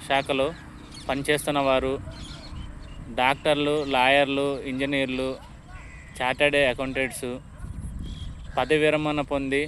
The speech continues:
పింఛన్ పొందుతున్న వారు, గత అసెస్మెంట్ సంవత్సరంలో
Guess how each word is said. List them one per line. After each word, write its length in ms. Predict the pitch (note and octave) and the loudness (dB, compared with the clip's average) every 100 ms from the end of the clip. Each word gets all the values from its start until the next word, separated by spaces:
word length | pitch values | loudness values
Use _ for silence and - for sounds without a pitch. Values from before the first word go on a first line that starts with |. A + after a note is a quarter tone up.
| - - - | -4 -16 -8
పింఛన్ 300 | C3+ C#3+ D3 C#3 | -4 -2 -2 -2
పొందుతున్న 400 | C3+ C3+ C#3 C3+ | -4 -2 -2 2
వారు, 260 | B2+ B2+ B2+ - - - - - - - - - - - - - - B2+ | 2 2 0 -6 -16 -18 -18 -18 -18 -18 -18 -18 -18 -16 -16 -16 -12 -2
గత 140 | B2+ C#3+ C3 | 2 6 4
అసెస్మెంట్ 500 | - D3+ - D#3 D3 | 4 -2 -2 -4 -2
సంవత్సరంలో 540 | C#3+ C#3 C#3 C#3 C3 | -2 -2 -2 0 0